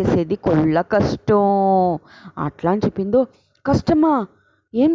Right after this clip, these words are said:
చేసేది?" అట్లా అని అడిగితిరింట అందరూ. ఓడనే యాన చెప్పేంట, ఇది మంత్రమాలలో ఉండే మూలిగతో సదా సరి చేయముచ్చును. ఇది పేరు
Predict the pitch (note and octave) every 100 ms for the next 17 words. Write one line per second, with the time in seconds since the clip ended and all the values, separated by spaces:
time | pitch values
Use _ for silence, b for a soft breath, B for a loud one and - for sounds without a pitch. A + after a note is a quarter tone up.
0 | E4+ F4 E4+ D4 D4+ D#4 D4 C4 _ F#3+
1 | F#3 F3+ F#3+ C4 C4 B3+ B3 A#3+ A#3 A3+
2 | A3+ A3+ A#3 - B B B - D3+ D3
3 | F3+ F3+ E3+ E3 E3 G3 A#3 A#3+ b b
4 | E3+ D#3+ D#3 E3+ F#3 F3+ - F3+ F3+ F3
5 | F3+ F#3 A3 C4 b b b - E3+ D#3+
6 | E3+ G3+ C4 A#3+ F3 F3 E3+ G#3 G#3 G3+
7 | F#3+ F#3 F3+ F3+ F3+ F3 G#3+ B3+ G#3 G3+
8 | G#3 G3 F#3 G3 G3 G3 F3+ G#3 D4+ C4
9 | A#3 A#3 A3+ G#3+ G3 - F3+ F3+ - b
10 | b b b - D#3+ D3 F3 - E3+ F3
11 | F#3+ G3 F3+ F#3+ B3